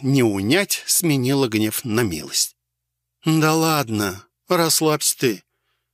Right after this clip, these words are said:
Я не из-за кровожадности так сделала. Этот был укушен и в скором времени мог превратиться в упыря». «В упыря?» — еле сдерживая очередной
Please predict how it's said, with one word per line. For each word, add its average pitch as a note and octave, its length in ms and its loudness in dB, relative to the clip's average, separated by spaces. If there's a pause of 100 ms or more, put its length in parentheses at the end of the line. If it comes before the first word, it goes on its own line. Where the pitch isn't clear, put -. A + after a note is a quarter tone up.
Я D3+ 240 2
не D3 200 4
из-за C3+ 200 0
кровожадности B2+ 800 0
так A2 220 -2
сделала. F#2+ 640 -2 (880)
Этот E3+ 300 0
был E3 280 4
укушен C#3+ 560 0
и A#2+ 160 4
в G#2+ 60 0
скором D3+ 380 0
времени B2+ 340 2
мог A#2 220 0
превратиться A#2 580 0
в A#2 80 -2
упыря». G#2 560 0 (720)
«В C3 200 -2
упыря?» — C#3 680 0 (160)
еле A2 320 4
сдерживая G#2+ 580 2
очередной A2+ 600 2